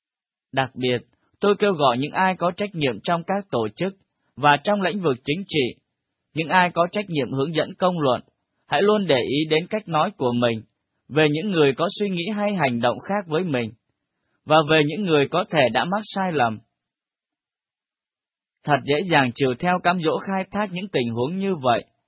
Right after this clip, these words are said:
để thổi bùng ngọn lửa của sự hồ nghi, sợ hãi và hận thù. Thay vì làm như thế, hãy can đảm hướng dẫn mọi người vào tiến trình hòa giải.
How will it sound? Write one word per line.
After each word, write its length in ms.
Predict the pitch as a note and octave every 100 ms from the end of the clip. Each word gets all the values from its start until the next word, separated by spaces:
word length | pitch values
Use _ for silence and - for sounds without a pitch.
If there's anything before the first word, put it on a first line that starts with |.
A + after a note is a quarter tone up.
| _ _ _ -
để 140 | C#3 B2+
thổi 180 | C3+ C3
bùng 200 | C#3+ D3
ngọn 200 | D3 C#3
lửa 240 | C#3+ C3 A#2
của 120 | B2+ B2+
sự 140 | D3 C#3
hồ 220 | C#3 B2
nghi, 240 | C#3 F#3+ G3 F3+ _ _ _
sợ 280 | - - -
hãi 260 | C3 B2+ G3
và 180 | D3 B2
hận 180 | B2+ G2
thù. 300 | C3 B2 G#2+ - _ _ _ _ _ _ _ _ _ _ _ _ _ _ -
Thay 160 | G#3+
vì 120 | F#3 D3
làm 300 | C3+ C3 C3+
như 140 | F#3+ G#3
thế, 300 | D#3+ D3+ G#3 - _ _ _
hãy 160 | - D#3
can 280 | G3+ G3 E3
đảm 200 | A#2 A#2
hướng 180 | D#3+
dẫn 240 | D#3+ - F#3+
mọi 180 | C#3+ A#2
người 260 | B2+ B2
vào 260 | A2+ A#2+ A2+ -
tiến 180 | C#3+ G3
trình 220 | C#3 A#2+
hòa 220 | A#2 A#2
giải. 340 | A2 A2+ G2+